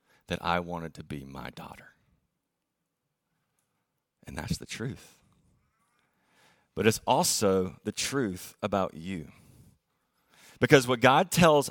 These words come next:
us, what he tells us about our relationship with him is that in the same way, from the beginning of time, he has chosen us. From all the people in the world,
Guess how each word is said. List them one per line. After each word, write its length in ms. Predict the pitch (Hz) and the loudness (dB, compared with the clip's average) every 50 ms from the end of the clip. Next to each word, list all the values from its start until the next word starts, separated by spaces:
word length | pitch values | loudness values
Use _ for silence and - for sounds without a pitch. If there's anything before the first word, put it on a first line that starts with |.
| - _ | 0 _
us, 560 | 147 151 143 123 110 107 117 - - - - - _ | 6 8 8 6 4 0 0 -2 -2 -4 -4 -6 _
what 180 | - 123 123 | 0 2 2
he 100 | 147 170 | 4 2
tells 320 | - - 175 165 160 151 - | 2 4 6 6 6 4 6
us 300 | - 156 156 151 - - | 6 6 6 6 4 2
about 240 | 120 120 120 - - - | 0 0 0 -2 0 2
our 340 | 117 143 160 185 190 180 165 | 4 6 8 8 6 4 4
relationship 840 | 151 143 135 131 127 123 - - 127 120 - - - 135 123 - - - - _ | 2 4 4 4 4 2 0 -4 -4 -4 -4 0 2 2 2 2 -2 -10 -20 _
with 360 | - 113 135 165 175 147 - | -2 4 4 6 6 4 2
him 500 | - 175 175 160 131 107 98 98 101 92 - _ - - - - - - | 0 0 2 2 2 0 0 -2 -6 -10 -14 _ -20 -20 -20 -20 -20 0
is 200 | - 135 147 135 | 4 4 4 6
that 180 | - 147 139 - _ | 6 6 4 4 _
in 240 | 175 190 220 240 247 | 4 4 4 4 4
the 100 | 190 180 | 2 2
same 400 | - - - 151 143 135 131 131 | 4 4 4 4 4 4 2 2
way, 340 | 123 120 120 120 120 120 - - - - - | 4 6 6 6 6 4 2 -4 -14 -20 -14
from 440 | - - - - 175 185 214 226 214 | -8 -6 2 4 6 6 6 6 4
the 100 | 180 160 | 2 4
beginning 500 | 127 143 131 120 151 185 190 175 160 135 | 4 2 2 4 4 4 4 4 2 0
of 160 | 113 - - | -2 -2 -4
time, 680 | - - - 185 214 220 202 156 117 98 90 80 76 - - | -8 -2 4 6 8 8 8 6 6 2 -2 -6 -10 -16 -8
he 200 | - 135 131 127 | -2 -2 0 4
has 280 | 135 113 - - - | 4 2 2 2 -2
chosen 600 | - - - 139 127 120 110 104 - 101 92 90 - _ _ - - _ - | -4 2 4 4 4 4 2 -2 -4 -6 -6 -8 -10 _ _ -20 -20 _ 2
us. 600 | - 117 98 78 - - - - - - - - _ _ _ _ - - 220 196 | 4 4 4 4 0 -4 -6 -8 -8 -10 -12 -14 _ _ _ _ -16 -12 -12 -4
From 200 | 160 160 160 165 - | 0 0 0 0 2
all 420 | - 185 214 233 247 254 254 247 233 | 4 4 6 8 8 8 6 6 4
the 100 | 240 175 | 4 2
people 400 | - 214 226 190 - 180 180 180 | 2 0 0 2 2 2 2 2
in 120 | 175 165 | 2 2
the 100 | 165 160 | 0 0
world, 500 | 170 196 220 214 185 135 95 82 - | 2 4 4 6 4 4 2 -2 -8